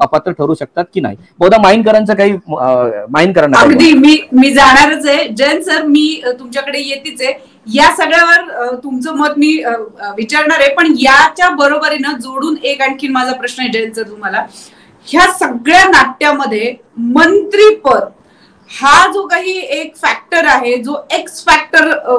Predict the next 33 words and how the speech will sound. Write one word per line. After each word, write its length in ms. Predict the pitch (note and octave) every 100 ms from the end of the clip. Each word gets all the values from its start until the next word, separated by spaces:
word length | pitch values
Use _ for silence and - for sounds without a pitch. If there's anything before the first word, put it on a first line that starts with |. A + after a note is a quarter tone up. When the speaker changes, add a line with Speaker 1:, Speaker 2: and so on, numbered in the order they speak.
| A3+
Speaker 2:
आपण 320 | G#3+ - C4
त्याला 200 | B3+ C4
म्हणता 380 | B3+ A3 A3 B3
येईल, 200 | A3+ G#3
म्हणजे 220 | G#3+ A3
गेल्या, 420 | A#3 A#3+ B3+ C4+ C4+ - - -
अ, 200 | A3+ A#3+
तीन 400 | A#3+ - G#4 G#4+
वर्षात 380 | F4+ E4+ F4 D#4
आपल्याला 320 | D4+ D4+ D4+
नक्की 260 | D4 D4 E4
म्हणता 320 | C#4+ A#3+ A#3
येईल 180 | C#4 C4+
या 80 | C#4+
मंत्रिपदाचा 880 | C4+ C#4 C#4 D#4+ F#4+ E4 D#4+ D#4+ D#4+
कारनामा 600 | D4 C4+ C4+ D4 D4 D4
जो 140 | C4+
आहे 260 | A#3+ G#3+ G#3+
तो 420 | C4+ C#4+ - - - _ -
अगदी 280 | A#3+ B3+
नाना 320 | C#4+ C4+ C4+ C#4+
पटोले 360 | C#4+ C#4+ C#4+
असतील 520 | C#4 C#4+ - C#4+ C#4+ C#4+ _ _ _
किंवा 340 | C#4+ C4+ C#4+ C#4+
बच्चू 380 | C#4 C4 D#4+ D#4+
कडू 260 | D4 C#4+
असतील 440 | C4 C4 B3+ B3 C#4
ह्या 200 | F4+ G#4+
सगळ्यांमध्ये 840 | F4+ B3+ A3+ D#4+ E4+ D4+ D4 C4+
एक्स 520 | C#4+ - D4 - -
factor 300 | C4 - C#4+
ठरलाय 520 | C#4+ C#4 A#3 A#3 G#3+
का? 180 | -